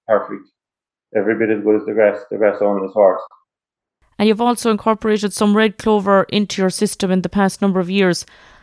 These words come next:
Speaker 2: How have you gone about incorporating that into your paddock system?
Speaker 1: Yeah, I suppose this, this is my first year with the, with the red clover, um, so I've no, no big test of it yet, but from, from talking to other farmers, um, around me there, they seem to be very happy with it in the last couple of years.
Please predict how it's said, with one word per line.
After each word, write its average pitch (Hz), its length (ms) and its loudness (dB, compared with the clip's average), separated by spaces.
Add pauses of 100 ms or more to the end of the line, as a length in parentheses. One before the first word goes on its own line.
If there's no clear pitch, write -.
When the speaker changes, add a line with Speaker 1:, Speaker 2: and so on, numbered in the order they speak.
(140)
Speaker 2:
How 226 180 4
have 202 80 0
you 214 100 2
gone 208 220 2
about 202 340 2
incorporating 196 640 0
that 190 200 0
into 196 220 -2
your 180 220 2
paddock 185 300 -2
system? 160 420 -2 (260)
Speaker 1:
Yeah, 131 260 4
I 123 60 6
suppose 127 340 4 (200)
this, 120 140 -4 (100)
this 117 140 -2
is 127 180 -12
my 139 180 4
first - 260 2
year 135 120 -2
with 131 160 -6
the, 135 320 2
with - 120 -10
the 139 80 -2
red 120 240 4
clover, 131 560 6
um, 127 240 -6 (720)
so 120 220 4
I've 117 100 6
no, 120 360 2
no 123 200 2
big 123 180 -4
test 127 260 -4
of 127 80 -6
it 127 100 -8
yet, 120 180 0
but 123 120 -4 (500)
from, 117 320 -4
from 120 240 -6
talking 117 320 2
to 117 100 2
other 120 180 4
farmers, 123 420 2 (220)
um, 123 460 0 (100)
around 120 360 4
me 120 80 -2
there, 113 240 4
they 123 180 -6
seem 120 140 -10
to 113 80 -20
be 120 100 -4
very 110 240 4
happy 113 240 0
with 120 140 -4
it 120 100 -6
in - 160 -20
the 120 80 2
last 113 140 2
couple - 240 -8
of 120 40 -4
years. 120 360 0